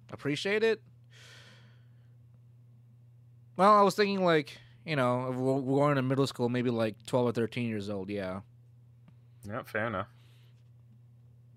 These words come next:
Speaker 1: Maybe not the earliest, but definitely in, during middle school. This is definitely a seventh or eighth grade, uh, kinda, like, series to, like, uh,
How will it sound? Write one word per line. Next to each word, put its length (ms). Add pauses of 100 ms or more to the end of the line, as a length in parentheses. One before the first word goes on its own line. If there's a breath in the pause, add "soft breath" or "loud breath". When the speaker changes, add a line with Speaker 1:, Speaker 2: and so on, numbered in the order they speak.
(600)
Speaker 1:
Maybe 120
not 120
the 120
earliest, 260
but 80
definitely 260
in, 240
during 360
middle 200
school. 200
This 100
is 60
definitely 420
a 280 (480 loud breath)
seventh 420
or 80
eighth 220
grade, 380
uh, 80 (160)
kinda, 160
like, 200
series 640 (240 soft breath)
to, 100
like, 340 (240)
uh, 440